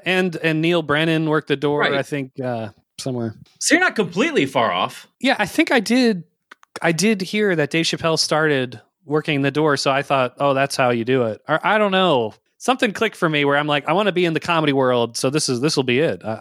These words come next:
Speaker 1: I'm, I'm in. I'm in the doors." <laughs>
Speaker 2: So you, so you started completely in New York?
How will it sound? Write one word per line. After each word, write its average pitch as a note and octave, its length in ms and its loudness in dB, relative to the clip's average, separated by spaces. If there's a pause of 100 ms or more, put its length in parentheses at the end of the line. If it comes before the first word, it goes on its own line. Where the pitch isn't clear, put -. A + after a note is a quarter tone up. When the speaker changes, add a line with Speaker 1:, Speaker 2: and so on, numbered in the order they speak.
(140)
Speaker 1:
I'm, A#2 140 -8
I'm A#2 140 -2
in. A2 280 0 (240)
I'm C3+ 120 2
in D#3+ 80 2
the B2+ 80 2
doors." C3 520 2 (200)
<laughs> - 320 -4 (640)
Speaker 2:
So F#3+ 360 2
you, E3 180 2
so - 280 0
you G3+ 100 4
started G3+ 440 0
completely D3 760 0
in C#3+ 120 0
New C3+ 80 2
York? A2+ 440 -2